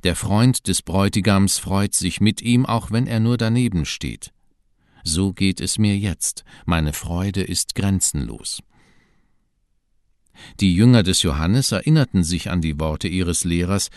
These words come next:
als Jesus dieses Bild aufgriff und erwiderte: "Fasten denn die Hochzeitsgäste, während sie mit dem Bräutigam feiern?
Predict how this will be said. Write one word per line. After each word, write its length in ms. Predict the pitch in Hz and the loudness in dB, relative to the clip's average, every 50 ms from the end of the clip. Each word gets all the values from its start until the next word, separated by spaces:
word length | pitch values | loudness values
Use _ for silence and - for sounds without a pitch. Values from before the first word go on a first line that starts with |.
| - - - | -16 -8 -4
als 220 | - 92 90 - | -2 0 0 0
Jesus 460 | - 101 104 107 101 - 107 98 - | 2 4 4 4 4 2 2 2 0
dieses 400 | - 104 98 90 - 95 - - | 2 2 2 2 2 0 -2 -2
Bild 340 | - - - 104 104 - - | 0 0 0 0 0 -2 -4
aufgriff 640 | - - 208 - - - - 98 117 117 - - - | -4 -4 -4 -4 -6 -6 -2 -2 -2 -2 -2 -4 -2
und 160 | 95 98 92 | -2 -2 0
erwiderte: 640 | - 90 82 92 98 95 95 90 - 101 92 82 - - _ _ _ _ _ _ _ _ _ _ | 0 -2 0 0 2 2 2 2 2 2 0 0 -2 -8 _ _ _ _ _ _ _ _ _ _
"Fasten 640 | - - - 107 107 - - - - - 127 113 101 | -6 -2 0 0 0 0 -2 0 2 4 6 6 6
denn 240 | 95 98 92 90 82 | 6 6 4 4 2
die 160 | 82 78 73 | 2 0 2
Hochzeitsgäste, 1080 | 82 110 104 - - - - 110 101 101 - - - 107 101 107 - - - 127 113 95 | 2 0 0 0 -2 -2 0 0 0 0 -2 0 2 2 2 2 0 -2 0 0 2 2
während 400 | 104 101 104 101 107 104 98 - | 4 4 4 4 4 4 2 2
sie 160 | - 87 85 | 2 2 2
mit 200 | 87 90 87 - | 2 2 2 2
dem 160 | 95 85 82 | 2 0 0
Bräutigam 640 | 73 71 76 80 98 - 120 101 - 95 87 85 80 | 0 0 -2 -2 0 0 0 0 2 2 2 0 -2
feiern? 560 | - - 78 78 85 95 104 113 123 123 | -2 -4 -4 -2 -2 -2 -2 -2 -4 -4